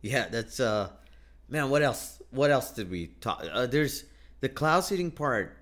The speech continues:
and the visa part were two things that were kind of bugging my mind 'cause it's just happening in front of me right now. But, you know, <laughs> you know what really caught my eye was the Wuhan thing.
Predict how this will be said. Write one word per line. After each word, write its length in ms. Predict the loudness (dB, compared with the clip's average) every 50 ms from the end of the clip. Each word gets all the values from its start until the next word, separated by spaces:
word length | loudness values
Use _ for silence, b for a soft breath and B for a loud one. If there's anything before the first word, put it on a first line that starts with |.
| -12 -8
and 380 | -4 -4 -2 -2 -2 -4 -4 -4
the 80 | -6 -6
visa 320 | -4 -4 -4 -2 -4 -4
part 420 | -6 -4 -4 -2 -2 -4 -4 -8 -6 -4
were 120 | -4 -4
two 260 | -4 -4 -10 -10 -10
things 400 | -8 -8 -8 -8 -8 -8 -12 -12 -8 -6
that 180 | -6 -4 -4
were 80 | -6 -8
kind 260 | -8 -8 -6 -6 -6
of 80 | -6 -4
bugging 360 | -2 -2 -4 -2 -4 -6 -6
my 120 | -6 -6
mind 420 | -6 -6 -6 -4 -4 -6 -6 -8 -10
'cause 200 | -10 -12 -10 -8
it's 160 | -8 -8 -8
just 160 | -8 -8 -8
happening 400 | -6 -4 -4 -4 -4 -6 -8 -6
in 100 | -6 -8
front 160 | -6 -6 -6
of 60 | -6 -4
me 80 | -4 -4
right 180 | -4 -4 -4
now. 220 | -4 -6 -6 -6 -8 B B B B B B -4 0
But, 380 | 2 2 4 2 2 -2 -4
you 140 | -4 -2 0
know, 280 | 2 2 2 0 -4 -10 -20 -20 -12 -6
<laughs> 240 | 0 2 4 6 6
you 640 | 6 6 6 2 -4 -14 -18 -18 -18 -8 0 4 6
know 80 | 8
what 160 | 8 8 8
really 200 | 8 6 4 4
caught 240 | 4 4 2 4 4
my 240 | 4 4 4 4 4
eye 40 | 4
was 200 | 2 2 0 0
the 100 | 0 -2
Wuhan 680 | -2 0 -2 0 0 0 0 0 0 0 0 -2 -4 -4
thing. 340 | -2 -2 -2 -2 -2 -6 -8